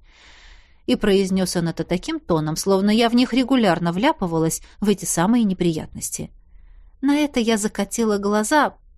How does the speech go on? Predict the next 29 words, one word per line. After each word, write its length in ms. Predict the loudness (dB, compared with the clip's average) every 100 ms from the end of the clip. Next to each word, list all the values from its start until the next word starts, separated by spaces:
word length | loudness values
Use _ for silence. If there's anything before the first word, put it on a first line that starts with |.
| -10
потому 380 | -6 -2 -2 -2
что 160 | -6
всё 200 | -8 -8
было 260 | -6 -6 -6
совершенно 760 | -6 -6 -6 -6 -2 -2 -2 -2
не 160 | -4
так. 440 | -2 -2 -2 -4 -16 _ _ _ _ _ _ 0
До 100 | 4
этого 340 | 4 2 0
я 200 | 2 2
проучилась 680 | 2 0 0 0 -2 -2 -2
в 60 | -4
Академии 600 | 0 0 2 2 2 2
Эйлерена 640 | 2 4 4 4 2 2
четыре 480 | 0 -2 2 2 2
года 380 | 0 0 2 2
без 260 | 2 0
каких-либо 600 | 0 -2 -4 -2 -2 -2
происшествий — 960 | 0 0 0 0 0 0 0 0 0 0 -14 -20 -20 -20 -20 -6
если, 240 | -4 -2
конечно, 480 | -2 0 2 0 2
не 160 | 4 4
брать 240 | 2 -2
во 80 | -2
внимание 540 | 0 2 2 2 0
постоянные 720 | -2 -4 -2 0 0 0 0
опоздания 600 | 0 2 0 2 0 0
в 60 | -2
столовую, 640 | -2 0 2 2 2 0